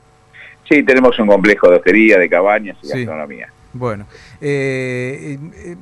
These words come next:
Speaker 2: uno puede averiguar por su cuenta, entrando a internet, puede también averiguar en su agencia de viaje amiga, que lo van a aconsejar también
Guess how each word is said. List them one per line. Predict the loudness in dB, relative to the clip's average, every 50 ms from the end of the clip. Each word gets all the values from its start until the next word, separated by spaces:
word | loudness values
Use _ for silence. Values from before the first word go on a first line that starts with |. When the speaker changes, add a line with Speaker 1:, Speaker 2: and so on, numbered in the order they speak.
| -10
Speaker 2:
uno | -8 -6 -4 -4 -4
puede | -2 -2 0 0 0 0 0 0 -2 -4 -6
averiguar | -8 -10 -8 -8 -4 -2 -2 -2 -2 -2
por | -6 -10
su | -8 -4
cuenta, | -2 -2 -2 -2 -4 -4 -4 -4 -4
entrando | -4 -4 -6 -8 -8 -8
a | -8
internet, | -8 -8 -6 -4 -4 -4 -4 -6 -8
puede | -8 -6 -6 -6
también | -6 -8 -8 -6 -6 -6 -6 -6
averiguar | -8 -8 -8 -6 -4 -2 -2 -2 -2
en | -4 -4 -6 -6 -8 -8
su | -8 -8 -8
agencia | -8 -8 -8 -8 -8 -8 -8 -8 -8
de | -8 -8
viaje | -8 -8 -8 -10 -10 -10 -10
amiga, | -8 -6 -6 -6 -4 -6 -6 -8
que | -10 -14
lo | -12 -10
van | -10 -8 -8
a | -10
aconsejar | -10 -12 -14 -14 -14 -14 -12 -12 -12
también | -12 -14 -14 -10 -10 -10 -10